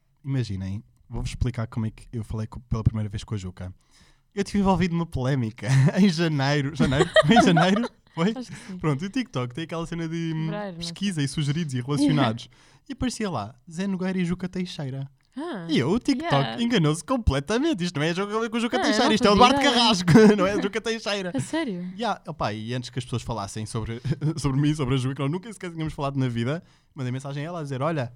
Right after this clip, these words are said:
Speaker 1: não é contigo a polémica, está tudo ok, é com, é com o outro." <laughs>
Speaker 2: Mas isso aparecia num vídeo teu?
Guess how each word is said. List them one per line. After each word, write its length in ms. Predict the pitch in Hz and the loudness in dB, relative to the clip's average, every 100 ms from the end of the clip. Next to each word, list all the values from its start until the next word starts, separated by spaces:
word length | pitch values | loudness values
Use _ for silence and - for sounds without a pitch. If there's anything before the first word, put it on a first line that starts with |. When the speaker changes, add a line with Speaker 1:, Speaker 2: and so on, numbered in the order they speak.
| - - | -14 -4
Speaker 1:
não 100 | 156 | -2
é 80 | |
contigo 320 | 165 190 208 185 | 0 0 0 0
a 40 | |
polémica, 280 | 185 190 185 | 2 0 0
está 140 | 185 | -4
tudo 180 | 180 180 | -4 -2
ok, 300 | 180 190 180 | -2 -4 -6
é 40 | |
com, 120 | 160 - 208 - | 8 8 8 2
é 80 | |
com 140 | 160 156 | -8 -4
o 40 | |
outro." 260 | 185 185 151 | -4 -2 0
<laughs> 480 | 180 156 143 139 131 | 2 4 0 -2 -4
Speaker 2:
Mas 180 | 220 202 | -2 -2
isso 160 | 196 | -2
aparecia 360 | 220 226 196 240 | -2 -2 2 4
num 160 | 233 | 4
vídeo 320 | 220 233 233 233 | 4 4 2 -2
teu? 340 | 226 190 170 | -4 -6 -8